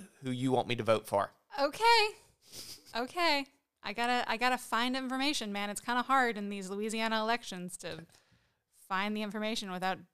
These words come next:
Speaker 2: trying, like, I don't know, watching the news. Pfft.
Speaker 1: Or Googling.
Speaker 2: No.
Speaker 1: Google.
Speaker 2: Th-, they don't have any websites, man.
Speaker 1: <sighs>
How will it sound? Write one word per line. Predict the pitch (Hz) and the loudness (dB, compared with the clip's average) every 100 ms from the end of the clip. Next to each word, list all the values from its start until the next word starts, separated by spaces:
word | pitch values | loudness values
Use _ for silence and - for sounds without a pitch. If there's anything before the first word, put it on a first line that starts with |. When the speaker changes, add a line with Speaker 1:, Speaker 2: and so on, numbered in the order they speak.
| _ - | _ -16
Speaker 2:
trying, | - 196 196 196 | -4 -2 0 -2
like, | 185 180 - | -4 -6 -4
I | 190 | -2
don't | 196 | -2
know, | 185 | -2
watching | 175 196 214 202 | 0 0 0 -4
the | 185 | -6
news. | 175 185 175 175 180 - | -4 -4 -4 -4 -4 -4
Pfft. | - - - _ _ | -4 -4 -4 _ _
Speaker 1:
Or | 117 120 | 2 2
Googling. | 117 127 120 110 107 110 127 _ _ - | 4 6 6 4 2 -2 -12 _ _ 6
Speaker 2:
No. | 190 | 10
Speaker 1:
Google. | 233 160 - - - - | 12 12 10 -12 -18 -16
Speaker 2:
Th-, | - - | -14 -8
they | - | -4
don't | 330 330 | -2 2
have | 330 | 2
any | 320 311 | 4 6
websites, | 339 - 349 247 - | 6 6 4 4 2
man. | 247 277 311 320 _ _ _ _ | 0 2 0 -4 _ _ _ _
Speaker 1:
<sighs> | - | -16